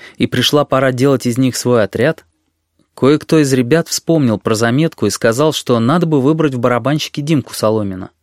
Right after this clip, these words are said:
Однако Клавдия Семеновна обратила внимание класса на то, что у Соломина во второй четверти снизилась успеваемость, тройка по русскому грозит. А барабанщик всегда идет впереди отряда, с него все должны брать пример. Какой же здесь пример?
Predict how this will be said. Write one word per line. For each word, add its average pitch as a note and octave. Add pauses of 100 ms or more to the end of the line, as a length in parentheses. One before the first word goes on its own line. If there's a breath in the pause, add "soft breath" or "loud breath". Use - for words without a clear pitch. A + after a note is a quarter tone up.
(440 soft breath)
Однако A#2+
Клавдия C3+
Семеновна D#3
обратила C3
внимание C3+
класса B2+
на A#2+
то, A2 (260 loud breath)
что -
у C3
Соломина B2
во F#3
второй C#3
четверти G#2+
снизилась B2
успеваемость, C3+ (300 soft breath)
тройка C3+
по F#3+
русскому B2
грозит. A2 (440)
А B2
барабанщик C3+
всегда E3
идет F3
впереди G3+
отряда, G#2
с -
него C#3+
все F3
должны F#3+
брать D3
пример. E3+ (380 soft breath)
Какой C#4
же A2
здесь A2
пример? F3+